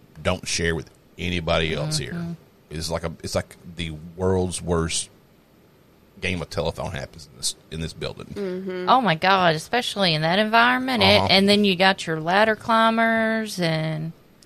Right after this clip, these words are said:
Speaker 3: Oh, those
Speaker 2: Whew.
Speaker 3: are the worst because then they take anything they can get
Speaker 2: Oh,
Speaker 3: to throw you under
Speaker 2: absolutely.
Speaker 3: the bus.
Speaker 1: They wanna turn you into a wrong.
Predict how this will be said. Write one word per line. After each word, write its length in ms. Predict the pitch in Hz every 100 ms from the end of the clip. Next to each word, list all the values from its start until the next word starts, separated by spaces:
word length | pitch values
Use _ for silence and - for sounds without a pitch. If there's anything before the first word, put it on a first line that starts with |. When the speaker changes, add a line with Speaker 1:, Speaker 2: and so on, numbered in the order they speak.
| - - - - -
Speaker 3:
Oh, 140 | 185 190 196
those 100 | 202
Speaker 2:
Whew. 60 | 202
Speaker 3:
are 20 |
the 120 | 175
worst 420 | 165 180 175 180 -
because 320 | 175 170 180
then 140 | 180
they 160 | 185 185
take 280 | 185 165 -
anything 520 | 185 190 190 180 180
they 160 | 180
can 180 | 180 165
get 100 | 165
Speaker 2:
Oh, 360 | 165 175 196 202
Speaker 3:
to 40 |
throw 220 | 190 180
you 240 | 180 170 160
under 260 | 165 175
Speaker 2:
absolutely. 60 | 151
Speaker 3:
the 80 | 175
bus. 320 | 175 160 147
Speaker 1:
They 80 | 101
wanna 300 | 101 85 78 - -
turn 260 | - 110 107
you 140 | 104
into 260 | 110 104 117
a 60 | 113
wrong. 460 | 95 76 73 76